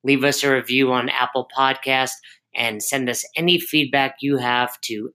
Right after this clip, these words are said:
at best hour of their day on Instagram and best hour of their day at gmail dot com if you want to shoot us an email. We appreciate you. Thanks again. Have a great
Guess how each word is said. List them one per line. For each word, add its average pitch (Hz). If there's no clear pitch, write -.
at 139
best 143
hour 131
of 104
their 151
day 131
on 113
Instagram 147
and 101
best 135
hour 131
of 120
their 127
day 123
at 107
gmail 135
dot 123
com 131
if -
you 123
want 117
to 113
shoot 117
us 117
an 117
email. 104
We 139
appreciate 143
you. 131
Thanks 143
again. 127
Have 135
a 117
great 135